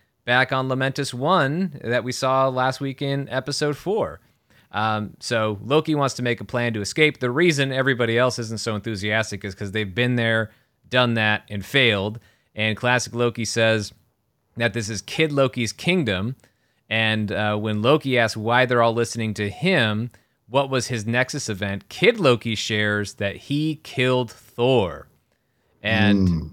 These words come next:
Speaker 1: boastful Loki smiles at this, but our Loki does not. And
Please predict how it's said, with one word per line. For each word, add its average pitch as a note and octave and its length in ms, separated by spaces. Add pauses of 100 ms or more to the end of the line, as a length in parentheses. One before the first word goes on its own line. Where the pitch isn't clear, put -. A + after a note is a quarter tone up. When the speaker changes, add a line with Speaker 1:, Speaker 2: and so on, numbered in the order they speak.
Speaker 1:
boastful E3+ 480
Loki A#2+ 640
smiles D3+ 640
at G#2+ 140
this, G#2 300
but - 260
our D#3+ 340
Loki B2 640
does G#2 500
not. G#2 560 (520)
And A#2 420